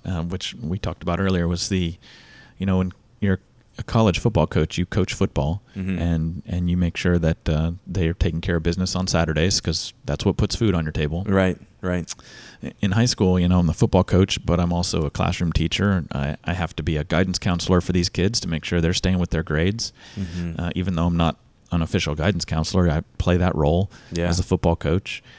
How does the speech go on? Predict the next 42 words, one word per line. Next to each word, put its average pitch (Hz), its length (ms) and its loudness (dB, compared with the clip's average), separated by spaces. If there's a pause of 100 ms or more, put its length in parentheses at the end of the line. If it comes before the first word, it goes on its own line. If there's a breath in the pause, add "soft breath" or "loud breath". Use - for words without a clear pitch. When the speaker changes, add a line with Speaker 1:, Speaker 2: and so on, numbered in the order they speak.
(220 loud breath)
Speaker 1:
Uh, 76 220 -2
sometimes 87 420 -4
you 92 60 -2
gotta 90 180 4
play 90 180 2
the 87 80 2
role 87 220 6
of 82 120 0
dad. 98 380 2 (760 loud breath)
Uh, 76 300 -2
sometimes 107 300 2
you 104 60 2
gotta 101 120 4
play 113 180 4
the 107 80 6
role 113 200 8
of 107 80 8
mom. 113 340 4 (340 loud breath)
It's, - 340 -2
uh, 85 260 2 (360)
you 92 200 -2
know, 87 140 2 (140)
you 101 180 2
have, 90 240 4
you 101 140 4
wear 98 140 4
multiple 90 420 2
hats 90 280 0
as 80 120 -2
a 76 60 -2
high 85 120 0
school 80 200 -4
coach, - 400 -4
but, 76 200 -2 (120)
uh, 76 220 -6 (180)
I - 80 -8
love 82 220 -2
it - 100 -4 (140)
because - 720 -8
you 78 140 -10
get 78 180 -6
to 73 240 -2